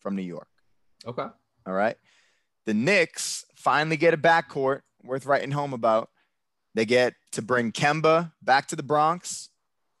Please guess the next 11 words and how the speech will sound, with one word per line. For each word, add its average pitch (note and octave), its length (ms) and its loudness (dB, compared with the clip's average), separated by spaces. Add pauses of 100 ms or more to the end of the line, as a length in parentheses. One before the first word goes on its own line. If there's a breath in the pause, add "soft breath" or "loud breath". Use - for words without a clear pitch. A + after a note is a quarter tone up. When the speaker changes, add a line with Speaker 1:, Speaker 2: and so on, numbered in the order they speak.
(140)
Speaker 1:
and A2 120 -4
they B2 60 0
get A#2+ 220 2
C C3+ 160 -2
J B2 200 0
McCollum C#3 640 -2 (960)
and D#3 360 2
number C#3 220 0
thirty B2+ 320 -2
from A2 240 -6
Boston. G2+ 400 -2